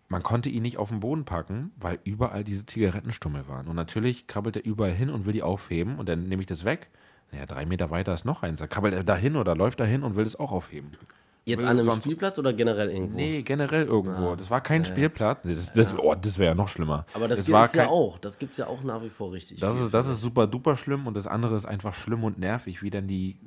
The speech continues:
Speaker 1: diese blöden Raucher ihr, ihren Müll da hinschmeißen. Es geht ja, keine Ahnung, wie es bei Hunden ist, aber wahrscheinlich ist ja, nehmen Hunde das auch mal im Mund oder so, um zu gucken, was das ist.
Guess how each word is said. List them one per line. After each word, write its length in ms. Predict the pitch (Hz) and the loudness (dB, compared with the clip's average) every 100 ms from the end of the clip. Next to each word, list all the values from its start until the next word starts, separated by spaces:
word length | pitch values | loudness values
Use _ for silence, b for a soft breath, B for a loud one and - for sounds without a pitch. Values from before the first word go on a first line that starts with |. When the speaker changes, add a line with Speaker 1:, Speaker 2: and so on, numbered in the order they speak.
| _ - | _ -16
Speaker 1:
diese 180 | - 85 | -10 -8
blöden 400 | 90 95 151 151 | -2 0 0 0
Raucher 640 | 85 117 - 92 127 - _ 98 | 0 -2 0 -4 -4 -6 _ -6
ihr, 200 | 98 90 90 - | -4 -4 -6 -6
ihren 240 | 95 90 90 | -4 -2 -2
Müll 160 | 135 | -2
da 80 | 143 | 0
hinschmeißen. 760 | 110 139 - 90 98 127 139 214 _ _ _ _ - | -2 -4 -6 -8 -8 -10 -12 -12 _ _ _ _ -18
Es 120 | - | -10
geht 160 | 104 98 | -6 0
ja, 260 | 90 90 - b b - - | 0 -2 -8 b b -20 -8
keine 180 | 87 | -2
Ahnung, 140 | 82 95 | 0 0
wie 40 | |
es 80 | 90 | 0
bei 80 | 73 | -2
Hunden 280 | 69 147 98 | 0 0 0
ist, 100 | 78 | -2
aber 140 | 76 | -2
wahrscheinlich 320 | 78 80 92 90 | -2 -2 -2 -2
ist 80 | |
ja, 200 | 87 85 - - | -4 -6 -10 -12
nehmen 420 | 85 82 85 82 80 | -6 -6 -6 -6 -2
Hunde 180 | 107 107 | 0 2
das 160 | 87 | 0
auch 160 | - 127 | -2 -4
mal 140 | 95 | -2
im 80 | 76 | -2
Mund 160 | 87 107 | -4 -2
oder 180 | 92 | 0
so, 80 | 90 | 0
um 80 | 92 | 0
zu 80 | 92 | 0
gucken, 240 | 101 98 | 0 0
was 100 | 87 | 0
das 100 | 87 82 | -2 -2
ist. 240 | 123 | -4